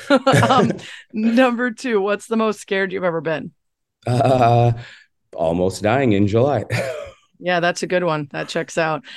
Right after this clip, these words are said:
Speaker 1: Uh, number
Speaker 2: Checks
Speaker 1: three, you
Speaker 2: out.
Speaker 1: can be, uh, best in the world at one thing for one day. What is it?
Speaker 2: Oof. Oh, that's horrible. I don't know.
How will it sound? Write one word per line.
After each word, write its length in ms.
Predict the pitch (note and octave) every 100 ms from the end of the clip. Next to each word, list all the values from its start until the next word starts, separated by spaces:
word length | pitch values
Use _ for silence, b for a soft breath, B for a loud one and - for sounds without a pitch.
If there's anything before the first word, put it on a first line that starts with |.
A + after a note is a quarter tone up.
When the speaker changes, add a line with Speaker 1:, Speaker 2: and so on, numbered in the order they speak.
| B -
Speaker 1:
Uh, 200 | E3+ E3+
number 200 | E3+ F3 F3+
Speaker 2:
Checks 80 | F#3
Speaker 1:
three, 160 | F#3+
you 60 | F3+
Speaker 2:
out. 40 |
Speaker 1:
can 140 | F3+ F#3
be, 280 | F3 F3 F3
uh, 140 | E3+
best 320 | E3 F3+ -
in 80 | G3+
the 80 | F#3+
world 260 | F3+ E3+
at 80 | E3+ D#3+
one 220 | F3 F3
thing 200 | F3 F3
for 140 | F3
one 240 | D#3 E3 D#3
day. 220 | D#3+ D3+
What 180 | C#3 D3+
is 160 | D3
it? 180 | C#3 - _ _ _ _ _ G#2+
Speaker 2:
Oof. 420 | G2+ - - _ _ _ _ _ _ _ _ _ _ _
Oh, 100 | A2
that's 200 | F#2+ G2+
horrible. 480 | B2+ A2+ E2 D2+ - _ _ _ _ _ _ _ _ _
I 100 | C3+
don't 180 | C#3 F2
know. 440 | E2 G2 B2+ B2